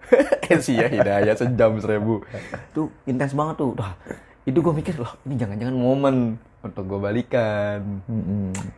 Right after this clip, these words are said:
Speaker 1: Nggak ada angin, nggak ada apa, nggak pernah berantem pacaran tuh sama yang adik kelas Uni. Gue putusin.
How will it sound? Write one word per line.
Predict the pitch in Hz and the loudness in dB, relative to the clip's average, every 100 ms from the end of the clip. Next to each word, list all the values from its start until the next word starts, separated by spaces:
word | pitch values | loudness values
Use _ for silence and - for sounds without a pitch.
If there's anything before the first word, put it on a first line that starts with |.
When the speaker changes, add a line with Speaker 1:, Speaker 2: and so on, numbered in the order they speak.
| - _ _ | -18 _ _
Speaker 1:
Nggak | 123 - | 0 2
ada | 117 - | 4 0
angin, | 147 139 151 143 143 147 147 131 - 123 | 0 0 2 0 0 0 -4 -8 -10 -4
nggak | 117 104 101 | -2 -2 -2
ada | - | -2
apa, | 165 160 - 143 147 147 - | -4 -6 2 4 6 2 -2
nggak | 127 127 | -6 -6
pernah | 127 131 139 | -6 -6 -4
berantem | 120 123 139 156 156 156 143 | -2 -4 -4 -8 -10 -10 -8
pacaran | 139 147 147 143 | -6 -4 -6 -6
tuh | 143 | -8
sama | 135 131 | -6 -4
yang | 127 127 | -2 -2
adik | 123 | -4
kelas | 127 120 131 | -6 -6 -4
Uni. | 135 135 - - - | -4 -4 -8 -18 -12
Gue | 98 98 98 | -4 -4 -2
putusin. | 101 95 104 117 - 113 107 107 101 101 98 | -4 -4 -4 -4 -4 -2 -2 -2 -2 -4 -6